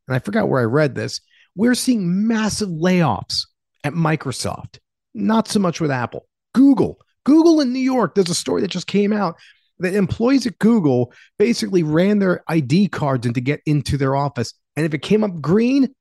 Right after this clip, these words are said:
you were good. If it came up red, you were fired. So in the tech world right now, we're seeing, I think, upwards of about two hundred thousand, two hundred thousand layoffs happening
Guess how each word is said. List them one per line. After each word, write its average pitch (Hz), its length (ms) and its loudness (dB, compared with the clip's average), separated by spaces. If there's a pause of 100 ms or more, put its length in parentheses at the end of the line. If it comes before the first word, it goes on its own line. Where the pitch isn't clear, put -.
you 147 120 2
were 156 160 2
good. 123 260 -2
If 104 120 -2
it 113 80 -8
came 185 160 0
up 185 160 -4
red, 190 400 -2 (160)
you 220 160 4
were 185 100 -2
fired. 123 640 -4 (560)
So - 340 0 (140)
in 226 120 4
the 220 80 0
tech - 380 -4
world 165 240 0
right 147 180 -2
now, 147 140 -2
we're 185 160 -2
seeing, 170 520 -2
I 156 80 -4
think, 262 200 -4
upwards 156 320 -2
of 147 80 -4
about 139 220 -4
two 202 100 0
hundred 190 200 -2
thousand, 147 360 -4 (320)
two - 80 -2
hundred 240 200 0
thousand 143 360 -2
layoffs 107 340 -4
happening 110 480 -6